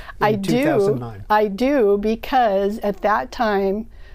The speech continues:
Speaker 2: the Republican caucus, the Republicans were in the minority, so their Tuesday luncheons were in the L B J room, which is the smaller of the two rooms they use. The, the Mansfield room is the other one.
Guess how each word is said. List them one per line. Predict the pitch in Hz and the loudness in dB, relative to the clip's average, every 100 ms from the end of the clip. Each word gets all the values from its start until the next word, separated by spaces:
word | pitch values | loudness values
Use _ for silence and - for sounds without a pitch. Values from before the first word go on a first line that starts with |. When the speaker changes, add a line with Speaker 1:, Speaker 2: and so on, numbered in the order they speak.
| - | -4
Speaker 2:
the | 214 | 0
Republican | 202 202 214 202 220 220 | 2 2 0 0 0 -2
caucus, | 202 202 185 185 196 | 0 -2 -2 -4 -4
the | 196 | 0
Republicans | 202 220 208 220 226 220 | 0 0 0 -2 -2 0
were | 202 | 0
in | 208 | 0
the | 214 | 0
minority, | 214 208 214 208 185 165 160 | 0 0 2 2 2 0 -2
so | 180 190 | -2 -2
their | 190 196 220 | 2 0 0
Tuesday | - 240 247 233 202 190 | -2 -2 0 0 0 0
luncheons | 190 202 220 196 190 | 0 -2 -2 -2 -2
were | - 190 | -2 -4
in | 185 190 | -2 -2
the | 190 | 0
L | 185 185 | 0 0
B | 185 | -2
J | 175 226 247 | 0 0 0
room, | 170 156 143 165 - - - - | -2 -4 -8 -12 -16 -20 -20 -6
which | 196 196 214 | -2 0 0
is | 190 | -2
the | 185 196 | -2 -4
smaller | - 226 240 254 214 | -2 0 2 2 2
of | 185 185 | 0 0
the | 196 | -4
two | - 220 208 202 196 | -2 -2 0 0 -2
rooms | 208 208 196 190 | -4 -2 -2 -2
they | 180 | 0
use. | 190 190 165 | 2 0 0
The, | 165 170 | -2 -4
the | 170 | -2
Mansfield | 175 190 196 190 175 165 | 0 0 0 -2 -4 -2
room | 170 165 | -2 -2
is | 165 | -4
the | 165 | -6
other | 165 160 160 | -6 -8 -10
one. | 160 170 | -12 -14